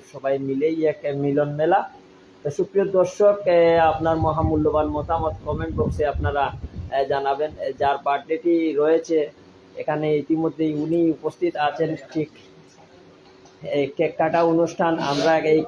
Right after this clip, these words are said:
কেক কাটবেন আর, ও, যারা এসেছেন তারা অনুভূতি একটু আমরা, এ, জানার চেষ্টা করব। সুপ্রিয় দর্শক, আলোচিত পর্দায় যারা আছেন সবাইকে স্বাগতম, কমেন্ট করে আমাদের সাথেই থাকুন।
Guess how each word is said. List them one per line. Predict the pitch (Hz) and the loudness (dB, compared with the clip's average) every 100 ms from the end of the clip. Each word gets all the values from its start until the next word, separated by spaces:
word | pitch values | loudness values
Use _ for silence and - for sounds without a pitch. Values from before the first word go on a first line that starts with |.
| 175 | 0
কেক | 170 160 | -2 2
কাটবেন | 170 156 156 165 | 0 0 0 0
আর, | 156 151 - - - - | 2 0 -4 -20 -20 -2
ও, | 147 147 143 | 2 4 2
যারা | 131 143 165 165 | 2 2 4 4
এসেছেন | 151 156 202 202 185 | 2 2 0 2 2
তারা | 165 165 165 | 2 2 4
অনুভূতি | 165 175 185 190 175 160 | 4 2 2 2 2 0
একটু | - 160 | 0 0
আমরা, | 151 147 147 135 - - - | 0 0 0 0 -10 -20 -2
এ, | 143 | 0
জানার | 139 147 151 143 | 0 0 0 0
চেষ্টা | 180 170 190 | -2 0 2
করব। | 175 165 165 | 2 2 2
সুপ্রিয় | 165 165 180 180 | 0 -2 2 2
দর্শক, | 156 165 - 196 185 | 2 0 2 0 2
আলোচিত | 170 170 170 151 175 170 | 2 2 0 0 0 2
পর্দায় | 160 151 160 156 | -2 2 2 2
যারা | 151 151 147 | 2 2 2
আছেন | 143 165 165 | 0 0 -2
সবাইকে | 160 147 156 156 156 | -2 0 0 0 -4
স্বাগতম, | - 143 160 180 180 190 - | -4 -2 0 2 2 2 0
কমেন্ট | 175 175 180 165 | 0 2 0 0
করে | 160 160 | 2 2
আমাদের | 156 151 147 | 2 -2 -6
সাথেই | - 151 170 175 | -6 -6 -2 0
থাকুন। | 170 151 185 196 | 0 0 -2 -2